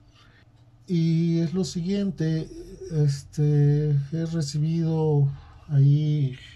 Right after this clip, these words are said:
inbox, mensajes de, de cuál es mi afán con este asunto de, de, de la conquista, si, que hubo mucha sangre, mataron a muchos in-, murieron muchos indígenas,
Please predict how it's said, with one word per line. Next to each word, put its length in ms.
inbox, 800
mensajes 840
de, 260
de 160
cuál 240
es 80
mi 140
afán 440
con 200
este 220
asunto 540
de, 260
de, 380
de 160
la 220
conquista, 840
si, 460
que 80
hubo 160
mucha 320
sangre, 560
mataron 500
a 60
muchos 420
in-, 180
murieron 360
muchos 380
indígenas, 1040